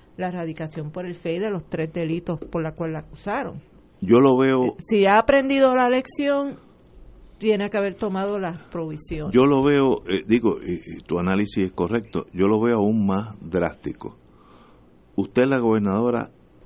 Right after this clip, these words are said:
Speaker 2: haga lo que se tiene que hacer. Olvídese del pasado, que si fulanito fue mi abogado, etcétera. Sea gobernadora en el sentido de por la línea del medio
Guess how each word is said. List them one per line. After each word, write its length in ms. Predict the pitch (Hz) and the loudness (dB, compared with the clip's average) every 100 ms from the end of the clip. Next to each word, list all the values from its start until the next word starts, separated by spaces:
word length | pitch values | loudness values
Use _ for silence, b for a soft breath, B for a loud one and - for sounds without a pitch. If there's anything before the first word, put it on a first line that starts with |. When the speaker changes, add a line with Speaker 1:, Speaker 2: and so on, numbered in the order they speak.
| - | -4
Speaker 2:
haga 460 | 110 135 135 131 - | -2 -2 -4 -6 -6
lo 240 | 87 85 | -6 -6
que 140 | - 73 - _ _ | -6 -10 -12 _ _
se 180 | - 85 | -8 -6
tiene 360 | 73 95 101 104 | -4 -2 -2 -2
que 120 | 92 | -6
hacer. 300 | 82 - 67 - b b b b - | -8 -10 -14 -18 b b b b -6
Olvídese 420 | 90 104 123 131 | 0 2 2 2
del 160 | 110 92 | 0 0
pasado, 580 | - - - 113 139 135 | -2 -8 -4 -2 -2 -2
que 120 | 87 | -4
si 160 | - | -4
fulanito 520 | 90 85 82 80 92 107 | -6 -4 -4 -4 -4 -4
fue 160 | 101 | -2
mi 120 | 98 95 | -2 -2
abogado, 440 | 82 76 92 110 | -2 -4 -2 0
etcétera. 420 | 87 113 - 104 B B B _ | -2 -4 -4 -4 B B B _
Sea 560 | - - 127 135 147 143 | -12 -2 2 2 0 -2
gobernadora 880 | 101 98 92 85 80 90 120 135 139 _ b b b b _ _ _ _ | 0 0 0 -2 -2 0 0 -2 -8 _ b b b b _ _ _ _
en 160 | 98 101 | -4 -4
el 100 | 92 | -4
sentido 640 | - 78 - 123 143 147 - - | -8 -10 0 2 2 0 -4 -6
de 240 | 90 90 | -2 -2
por 400 | - _ 90 90 | -4 _ 0 0
la 140 | 85 | 0
línea 360 | 82 104 127 123 | -2 -2 -2 -2
del 140 | 110 85 | -2 -4
medio 520 | 82 82 78 69 | -4 -6 -6 -10